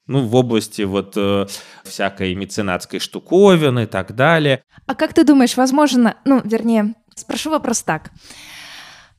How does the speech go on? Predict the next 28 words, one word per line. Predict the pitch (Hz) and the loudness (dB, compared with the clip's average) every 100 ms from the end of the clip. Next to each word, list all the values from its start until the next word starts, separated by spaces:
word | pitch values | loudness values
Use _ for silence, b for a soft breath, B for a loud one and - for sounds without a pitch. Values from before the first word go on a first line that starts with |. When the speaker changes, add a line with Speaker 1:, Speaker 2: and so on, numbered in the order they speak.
| - | -2
Speaker 2:
Пока | 285 339 381 | 0 2 2
ждем | 269 277 285 294 262 | 4 4 6 4 2
изменения | 226 254 247 269 269 | 4 6 8 6 4
в | |
налоговом | 240 214 214 233 | 4 4 4 2
законодательстве, | 240 220 214 190 180 - 202 - 208 196 - _ | 2 4 4 4 2 -2 -10 -6 -4 -4 -8 _
да, | - 214 220 | -4 0 0
как | 285 294 294 | 2 0 2
можно | 240 254 349 320 202 | 2 4 2 0 0
подружить | 220 202 226 208 220 240 220 - - _ _ _ | 0 2 2 0 2 2 2 -4 -12 _ _ _
вот | 196 190 | -2 0
сегодня | - 196 220 190 180 175 196 _ | 0 4 6 6 2 -4 -6 _
предпринимателей | - 202 269 208 208 226 - - 233 180 180 - b b _ - | -4 0 2 4 4 4 2 0 2 2 0 -10 b b _ -6
и | 208 208 | 0 0
художников? | 214 220 190 190 180 - - - _ _ | 0 2 4 2 -4 -8 -16 -20 _ _
Speaker 1:
Ну, | 196 175 | -2 0
слушайте, | 165 - 123 | 0 0 0
во-первых, | 117 175 180 147 | 0 -2 -2 -2
этим | 151 156 143 | -4 -2 -4
занимаются, | 135 135 127 127 123 - | -2 -2 -2 -2 -2 -6
пускай | 101 110 123 | -12 -8 -2
и | 120 | -2
довольно | 104 107 104 | 0 -4 -6
специфично | - 101 101 123 - | -12 -12 -10 -8 -8
для | 98 98 | -6 -4
меня, | 101 127 | -2 -2
галеристы | 113 101 104 95 87 - | 0 2 2 -2 -8 -14
всякие. | - - 82 - 113 | -16 -16 -18 -20 -20